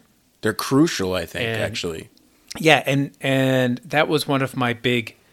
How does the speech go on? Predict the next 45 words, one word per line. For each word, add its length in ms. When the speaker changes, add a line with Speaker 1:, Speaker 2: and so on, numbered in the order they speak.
Speaker 2:
you 100
know, 360
one 140
of 80
the 80
things 160
I 80
thought 180
was 140
a 40
big 240
challenge 300
for 100
the 60
studio 360
that 140
I 60
was 160
always 240
thinking, 220
"Ah, 40
how 280
can 220
we 120
get 260
that, 280
if 160
we're 160
all 120
working 280
from 60
home, 100
how 80
can 80
we 80
get 180
that 160
back?" 220
I 40
never 200
quite 300
figured 340
that 140
out. 300
Um, 440